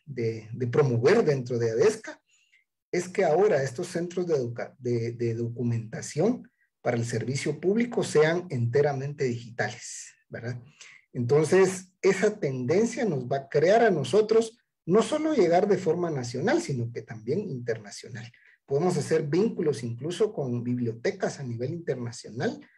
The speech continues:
que nos van a permitir recuperar y valorar esa difis-, esa difusión de historias particulares de vida de cada uno, de cada una de las culturas en Guatemala.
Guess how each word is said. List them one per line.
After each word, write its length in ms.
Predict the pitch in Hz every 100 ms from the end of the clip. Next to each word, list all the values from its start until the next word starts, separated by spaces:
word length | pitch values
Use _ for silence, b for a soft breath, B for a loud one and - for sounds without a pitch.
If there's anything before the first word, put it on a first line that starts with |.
| B B B
que 120 | 190
nos 240 | 175 196 190
van 180 | 180 208
a 100 | -
permitir 560 | 196 170 123 143 208
recuperar 960 | 214 185 151 120 120 113 143 175 - _ _ _ _ _ _ _ _ _ _ _ _
y 100 | 143
valorar 600 | 123 117 117 - 214 349 - -
esa 240 | 151 160 147
difis-, 500 | 123 117 - - -
esa 300 | 151 175 170
difusión 1040 | 170 131 147 123 123 117 - 226 359 311
de 100 | 165
historias 520 | 120 120 185 226 247 -
particulares 840 | 139 - 120 120 117 143 214 185
de 120 | 127 123
vida 320 | 247 349 - B B B
de 240 | 127 127 120
cada 320 | 135 143 135
uno, 320 | 127 151 156
de 340 | 135 - 127
cada 300 | 120 170 185
una 240 | 156 214 190
de 160 | 139
las 220 | 120 117 -
culturas 580 | 120 - 127 139 120
en 160 | 131 117
Guatemala. 520 | - - 98 107 120